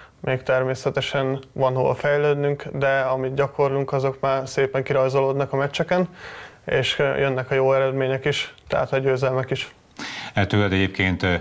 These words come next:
Speaker 2: azt is várják a csapaton belül, azt is várja tőled az edzőt, hogy egy picit, ö, összefogd a csapatot, tehát irányítsd, ha esetleg olyan holdpont adódik, akkor, akkor, akkor te vagy az, aki, aki, ö, rendbe kapod, vagy,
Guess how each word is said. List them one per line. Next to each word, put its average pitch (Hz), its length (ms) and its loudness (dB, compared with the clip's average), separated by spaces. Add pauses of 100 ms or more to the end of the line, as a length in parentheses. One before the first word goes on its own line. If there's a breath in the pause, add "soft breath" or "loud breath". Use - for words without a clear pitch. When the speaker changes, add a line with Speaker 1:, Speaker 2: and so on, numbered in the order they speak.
(200 loud breath)
Speaker 2:
azt 95 220 0
is 92 120 0
várják 90 560 2
a 87 160 0
csapaton 87 420 0
belül, 87 160 2
azt 87 100 -2
is 90 100 -2
várja 85 220 2
tőled 85 200 0
az 85 60 2
edzőt, 87 480 0
hogy 87 200 0 (280 loud breath)
egy 85 160 0
picit, 95 300 0
ö, 90 160 2 (340 loud breath)
összefogd 92 480 0
a 98 60 2
csapatot, 95 480 0
tehát 85 260 0
irányítsd, 90 760 0 (220 loud breath)
ha 85 280 2
esetleg 87 380 0
olyan 90 180 4
holdpont 92 500 2
adódik, 90 380 2
akkor, 90 340 0 (240 loud breath)
akkor, 92 460 0
akkor 90 420 0
te 92 300 0
vagy 90 180 0
az, 90 100 0
aki, 90 280 0 (300 loud breath)
aki, 87 560 2 (220 loud breath)
ö, 90 40 0
rendbe 85 720 0
kapod, 85 380 -2
vagy, 76 220 -2